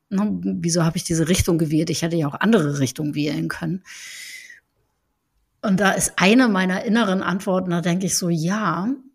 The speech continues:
für mich ist auch eine der einzigen Lösungen gewesen, dass bitte, bitte, bitte, bitte, das stimmt, dass der Geist über die Materie geht, weil sonst bin ich echt fucked, sag ich mal, ja.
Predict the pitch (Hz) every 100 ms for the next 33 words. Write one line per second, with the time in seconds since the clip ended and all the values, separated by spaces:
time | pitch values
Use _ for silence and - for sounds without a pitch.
0 | _ _ _ _ - - 185 180 196 247
1 | - - - 170 196 208 - - _ -
2 | 180 196 190 175 180 - 190 247 294 -
3 | 190 175 175 233 254 202 185 175 165 156
4 | 254 277 190 165 151 - 180 180 170 165
5 | - - 208 190 160 180 175 143 226 220
6 | 180 190 180 143 - 240 240 165 - 165
7 | 170 160 - 170 160 180 190 190 233 311
8 | 185 143 156 165 165 165 - _ _ _
9 | _ _ 202 175 160 - - 170 175 -
10 | 160 - _ _ _ _ _ _ _ _
11 | _ _ 202 - - 392 403 - - 190
12 | 165 160 - 185 190 - - 185 247